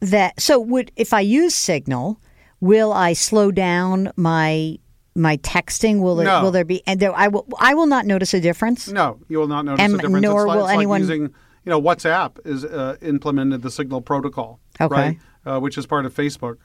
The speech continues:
Speaker 2: Problem is, is I don't trust <laughs> Facebook,
Speaker 1: Yeah.
Speaker 2: right? So, um, well, I would prefer just to use Signal by itself. But a lot of other companies that are big brands are, are implementing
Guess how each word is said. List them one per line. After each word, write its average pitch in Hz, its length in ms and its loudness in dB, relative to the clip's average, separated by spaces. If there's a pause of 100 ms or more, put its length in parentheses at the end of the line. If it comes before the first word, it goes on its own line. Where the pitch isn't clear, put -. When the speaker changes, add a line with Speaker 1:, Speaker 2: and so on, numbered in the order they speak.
(140)
Speaker 2:
Problem 147 260 0
is, 143 140 -2
is 123 100 -6
I 139 80 -2
don't 131 180 -2
trust 135 560 -4
<laughs> - 80 -20
Facebook, 147 380 -4 (180)
Speaker 1:
Yeah. 180 220 4
Speaker 2:
right? 151 220 2 (160)
So, 151 380 -2 (320)
um, 135 480 -2 (260)
well, 170 160 0
I 165 60 2
would 160 140 0
prefer 147 380 -2
just 135 220 -8
to 143 60 -6
use 135 200 -4
Signal 135 520 -4 (160)
by 139 160 -2
itself. 131 460 -4 (340)
But 151 120 0
a 147 40 0
lot 160 300 2
of 170 180 -2 (120)
other 156 440 0 (540)
companies 147 680 -4
that 143 120 -4
are 139 80 -2
big 127 280 -4
brands 143 460 -2
are, 135 320 -6
are 135 300 -4 (320)
implementing 143 680 -2